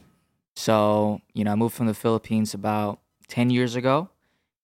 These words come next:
And I moved to L A for seven, stayed in San Diego for, like, one to two years. And then I was like, "I'm ready for a change."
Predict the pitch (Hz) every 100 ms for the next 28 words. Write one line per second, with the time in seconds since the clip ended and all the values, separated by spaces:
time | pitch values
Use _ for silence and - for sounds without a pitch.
0 | _ - 107 107 104 104 104 107 104 -
1 | 104 107 113 104 101 - 123 113 120 120
2 | 113 - 107 104 104 110 104 104 104 104
3 | - 101 101 98 - _ 104 107 101 -
4 | 120 117 113 113 110 - 101 101 101 95
5 | 98 104 120 127 120 104 95 113 110 104
6 | 98 -